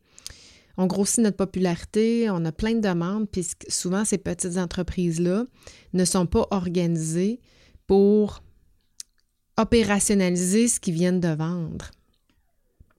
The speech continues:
Et la croissance que ça implique, c'est d'ouvrir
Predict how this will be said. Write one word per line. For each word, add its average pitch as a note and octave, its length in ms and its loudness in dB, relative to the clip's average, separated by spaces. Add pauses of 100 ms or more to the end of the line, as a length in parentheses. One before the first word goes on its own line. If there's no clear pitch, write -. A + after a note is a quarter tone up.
(400)
Et F3+ 120 -2
la F3+ 120 0
croissance F#3 480 -2
que - 140 0
ça - 160 -2
implique, E3 640 -2 (800)
c'est - 340 4
d'ouvrir F#3 960 2